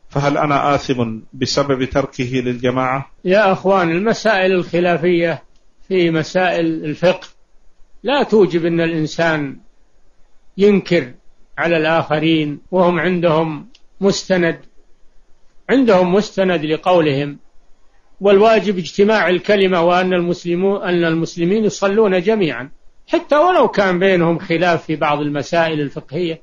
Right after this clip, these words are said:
Speaker 2: الفقهاء ما زالوا يصلي بعضهم خلف بعض وعندهم اختلاف. الصحابة رضي الله عنهم يصلون جميع و-، وعندهم بعض الاختلافات في المسائل الفقهية، لأن هذا مرجعه إلى الاجتهاد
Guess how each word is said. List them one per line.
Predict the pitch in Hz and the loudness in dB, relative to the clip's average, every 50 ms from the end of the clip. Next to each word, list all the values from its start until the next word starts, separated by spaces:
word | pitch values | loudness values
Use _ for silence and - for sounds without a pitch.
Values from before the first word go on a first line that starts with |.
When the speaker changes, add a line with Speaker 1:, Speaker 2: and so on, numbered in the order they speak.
| - - | -12 -8
Speaker 2:
الفقهاء | 170 180 185 269 269 - 202 185 175 190 202 208 | -6 -2 0 0 0 0 0 0 2 2 2 2
ما | 240 294 254 | 2 2 0
زالوا | 185 151 175 165 160 160 165 160 160 165 - - - _ - | 2 2 2 2 2 2 2 0 -2 -4 -8 -14 -20 _ -8
يصلي | 175 151 - - 196 208 202 190 185 180 | -8 -8 -2 0 2 2 4 4 4 2
بعضهم | 160 190 180 170 170 170 160 156 156 147 | 2 2 2 2 2 2 2 2 0 0
خلف | - - 156 151 135 151 | -2 -2 -2 0 0 -2
بعض | 147 147 208 214 220 233 233 - - - | 0 0 0 0 0 -2 -4 -6 -6 -6
وعندهم | 269 285 320 359 294 208 180 180 | -2 0 0 2 2 2 2 0
اختلاف. | 175 - - - 185 185 185 170 170 165 - - - - | 0 -4 -6 -4 -2 0 0 0 0 -2 -6 -12 -20 -18
الصحابة | - - - 269 262 - 285 240 196 190 180 | -16 -6 -4 -2 0 2 2 2 4 4 2
رضي | 175 175 175 170 170 | 2 2 2 0 0
الله | 165 175 190 185 175 165 156 | 0 2 2 2 2 2 2
عنهم | 143 165 170 185 208 247 240 - _ - - - - - - - - - - - | 0 0 -2 -2 -4 -6 -8 -14 _ -20 -20 -20 -20 -20 -20 -20 -20 -20 -20 -16
يصلون | - - 214 240 233 226 233 233 196 156 139 147 165 | -4 -2 0 0 4 4 4 4 4 4 0 -4 -8
جميع | 139 160 214 202 175 185 226 262 254 | -6 -4 -2 2 2 2 2 2 0
و-، | 285 311 311 254 - 240 269 - - - - - - | -2 -4 -4 -4 -6 -6 -10 -12 -14 -20 -20 -14 -6
وعندهم | - 285 294 370 370 285 208 196 180 185 180 | -4 0 2 2 4 4 4 4 4 2 2
بعض | 185 196 190 185 | 2 2 2 2
الاختلافات | 185 190 190 - - - 202 190 202 202 202 220 202 185 - | 2 0 -2 -4 -4 -4 -2 0 2 2 2 2 2 0 -2
في | - 185 | -4 -4
المسائل | 180 175 175 165 - 196 196 202 220 226 | -4 -4 -4 -2 -2 -2 -2 -2 -2 -4
الفقهية، | 226 196 190 226 - - 208 185 160 180 190 - - - - _ - - - - - - - - - - - - - - - - | -4 -6 -6 -8 -6 -4 -2 -2 -2 -4 -6 -8 -12 -20 -20 _ -20 -20 -20 -20 -20 -20 -20 -20 -20 -20 -20 -20 -20 -20 -18 -14
لأن | - 262 302 302 262 | -10 -6 -4 -2 0
هذا | 202 214 233 202 196 | 2 2 2 2 0
مرجعه | 185 190 214 220 190 180 202 185 | 0 0 -2 -2 -2 -4 -2 -2
إلى | 175 175 190 180 175 180 208 214 226 | 0 0 2 2 0 0 0 0 -2
الاجتهاد | 262 254 208 - - - 226 220 226 226 170 170 | -2 -4 -4 -6 -4 -2 0 2 2 2 0 -2